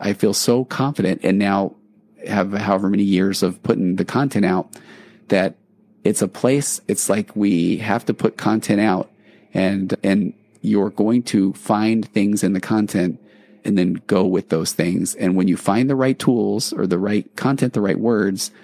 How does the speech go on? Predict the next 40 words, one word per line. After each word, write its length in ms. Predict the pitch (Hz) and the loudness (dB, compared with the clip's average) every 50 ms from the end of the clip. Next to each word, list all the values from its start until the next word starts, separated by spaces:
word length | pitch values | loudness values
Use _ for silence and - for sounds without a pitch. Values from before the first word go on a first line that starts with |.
| - - - _ _ | -20 -20 -20 _ _
then 340 | - 101 104 107 120 117 - - | -2 0 2 2 2 0 0 0
it 360 | - 104 92 - - _ - | 0 0 0 0 -2 _ -10
starts 320 | - - 101 101 90 - - | -2 -2 0 0 0 -2 -2
to 100 | - 98 | -2 0
awaken 420 | 90 98 95 90 - - 101 98 | 0 2 0 0 0 -2 -4 -4
something 360 | - - 87 90 - 82 80 | -2 -2 -4 -2 -2 -2 -2
in 100 | 82 80 | -2 -2
you, 140 | - - - - _ | -4 -8 -10 -14 _
part 160 | - 101 101 | -2 0 2
of 40 | 107 | 2
that 140 | 107 104 107 | 2 0 0
waking 300 | 107 104 101 - 110 104 | 0 -2 -2 0 0 -2
up 100 | 98 - | -2 -2
process. 560 | - - 95 101 - - - 104 - - - - - - - - - - - - - _ _ _ - | -2 -4 -4 -2 -2 -6 -6 -6 -8 -12 -14 -18 -20 -20 -20 -20 -20 -20 -20 -20 -20 _ _ _ 0
To 200 | - 117 110 107 | 2 2 2 4
the 200 | 120 139 139 - | 2 2 2 2
other 320 | 95 139 175 147 120 107 | 2 2 2 0 0 -2
person, 640 | - - - - 92 85 - - 87 98 120 - - - - - - | -6 -8 -4 -2 -2 -2 0 -2 -2 -2 -4 -6 -10 -20 -20 -6 -4
let's 140 | - - - | -4 -4 0
say 120 | - 104 | 0 0
the 100 | 92 - | 0 2
narcissist, 680 | 95 98 98 - - - 95 - - 87 101 - - - - - - _ - - - - | 0 0 0 -2 -2 -2 -2 0 0 -2 -2 -4 -8 -12 -20 -20 -20 _ -20 -20 -4 0
then 200 | 95 98 101 104 | 2 2 2 2
it 140 | - 104 - | 2 0 -2
just 240 | - - 107 - - | 0 -2 -2 0 0
becomes 420 | 113 104 - - 101 101 104 98 - | -2 -2 0 -2 0 0 0 -2 -2
another 680 | 76 85 87 - - 98 107 113 110 110 107 104 95 - | -2 -2 0 0 2 0 2 2 2 0 0 -2 -4 -4
exercise 760 | - 95 - - - 95 - - 104 95 85 92 90 90 92 - | -4 -4 -2 -2 -2 -2 0 0 0 0 0 0 0 -2 -4 -4
in 320 | - 107 98 85 87 90 | -2 0 0 2 0 0
what 340 | - - - 92 98 110 - | -2 -2 -2 -2 -2 0 0
do 120 | - 127 | 0 2
I 80 | 120 123 | 2 2
need 240 | 120 113 110 113 110 | 2 2 2 2 0
to 60 | 127 | -2
do 420 | 110 - - 98 85 92 95 98 - _ - - - - _ | 0 2 2 2 4 2 0 -2 -6 _ -20 -20 -20 -14 _
to 160 | - 95 87 | -2 -2 -2
get 300 | 87 - - 90 - - - | 0 0 0 0 0 0 -2
out 180 | 87 92 95 | -2 0 0
of 300 | 98 101 101 101 - - _ | 0 -2 -4 -6 -10 -4 _
this, 380 | - 98 - - - - - | -2 0 0 -2 -4 -6 -10